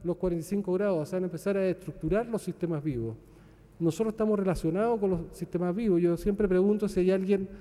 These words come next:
acá que haga fotosíntesis, que no dependa de otros seres vivos. Y seguramente nadie va a levantar la mano. Entonces,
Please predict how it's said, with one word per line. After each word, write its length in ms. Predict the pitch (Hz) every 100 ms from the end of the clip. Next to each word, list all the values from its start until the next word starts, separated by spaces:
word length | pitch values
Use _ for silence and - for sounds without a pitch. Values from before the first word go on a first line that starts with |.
| - -
acá 300 | 165 196 190
que 100 | 196
haga 160 | 190
fotosíntesis, 1000 | 180 180 175 - 269 175 127 - 117 - - - - - -
que 80 |
no 160 | 180 196
dependa 480 | 190 202 214 196 170
de 120 | 170
otros 260 | 175 165 -
seres 200 | 151 170
vivos. 300 | 214 120 120 - - - - - -
Y 100 | 151
seguramente 640 | 165 185 185 190 196 180
nadie 220 | 180 190
va 80 | 180
a 20 |
levantar 340 | 165 160 151 147
la 80 |
mano. 280 | 180 180 123 120 - - - - -
Entonces, 480 | 165 233 226 247